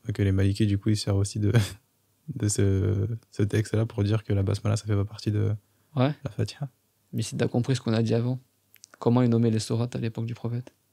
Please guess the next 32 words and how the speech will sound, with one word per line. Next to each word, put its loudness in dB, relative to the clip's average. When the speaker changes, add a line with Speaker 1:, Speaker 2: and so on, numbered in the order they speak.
Speaker 1:
Ah, 2
bah, 0
par -2
le, 2
par -8
le 0
début, -2
du 0
coup. -2
Speaker 2:
Voilà. 2
Speaker 1:
Donc, -2
par -6
Speaker 2:
Et -2
donc, -6
Speaker 1:
alhamdoulilah, 2
Speaker 2:
les 2
Speaker 1:
je 4
Speaker 2:
Jafarites, 4
ils 0
ont 2
dit, 0
en -6
fait, 4
ça -4
veut 2
pas 4
dire -2
qu'ils -12
commençaient 0
en 4
disant 0
alhamdoulilah. -2